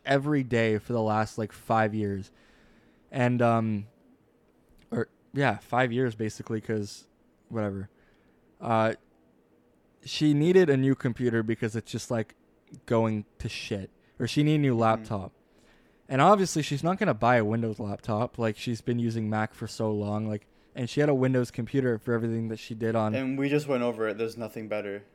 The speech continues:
Speaker 2: <laughs>
Speaker 1: Yeah,
Speaker 2: than
Speaker 1: so I'm
Speaker 2: Windows.
Speaker 1: like, I'm like, "Babe, like, you can get this MacBook right now, student education pricing with AirPods. Like, it's eleven seventy.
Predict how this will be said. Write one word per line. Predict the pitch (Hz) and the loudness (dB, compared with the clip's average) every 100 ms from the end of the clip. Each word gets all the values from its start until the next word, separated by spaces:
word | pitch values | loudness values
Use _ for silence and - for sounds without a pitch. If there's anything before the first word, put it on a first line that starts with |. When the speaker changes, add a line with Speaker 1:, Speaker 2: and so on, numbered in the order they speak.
| - | -16
Speaker 2:
<laughs> | - - - | -14 -12 -4
Speaker 1:
Yeah, | 160 143 120 | 4 6 6
Speaker 2:
than | 131 | 2
Speaker 1:
so | 117 147 | 4 4
I'm | 147 | 6
Speaker 2:
Windows. | 151 | 4
Speaker 1:
like, | 151 135 - _ _ _ _ | 0 0 -4 _ _ _ _
I'm | 139 139 | -6 -4
like, | 120 107 | -4 2
"Babe, | 131 117 110 | 2 2 0
like, | 110 104 - _ | -2 -4 -10 _
you | 123 127 | -6 -4
can | 196 196 | -2 0
get | 202 | 2
this | 202 160 | 0 0
MacBook | 147 139 127 110 | 0 0 -2 -2
right | 110 131 | 0 2
now, | 120 107 104 - | 0 -2 -4 -8
student | - 127 131 139 | -6 0 2 2
education | 135 127 123 120 113 120 | 0 -2 -2 -2 -4 -4
pricing | 110 110 107 113 110 | -4 -4 -4 -4 -4
with | 120 | -4
AirPods. | 135 117 - 107 104 101 120 | -2 -2 -2 -6 -6 -6 -4
Like, | 110 104 _ _ _ _ - | -4 -6 _ _ _ _ -12
it's | 120 - | -12 -6
eleven | 123 113 120 160 180 | -2 2 2 2 0
seventy. | - 147 139 131 135 131 | 2 2 2 0 0 -2